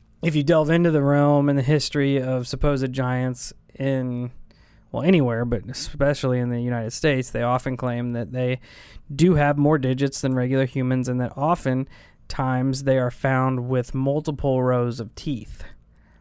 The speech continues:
Like, instead of your singular top row of teeth, they'll have, like,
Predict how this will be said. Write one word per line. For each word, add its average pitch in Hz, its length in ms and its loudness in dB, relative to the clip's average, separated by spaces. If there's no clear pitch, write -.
Like, 123 140 -10
instead 135 340 -4
of 131 120 -4
your 131 120 -4
singular 156 840 -4
top 147 280 2
row 147 140 4
of 143 120 -4
teeth, 147 360 -2
they'll 123 160 0
have, 127 280 -2
like, 113 440 -8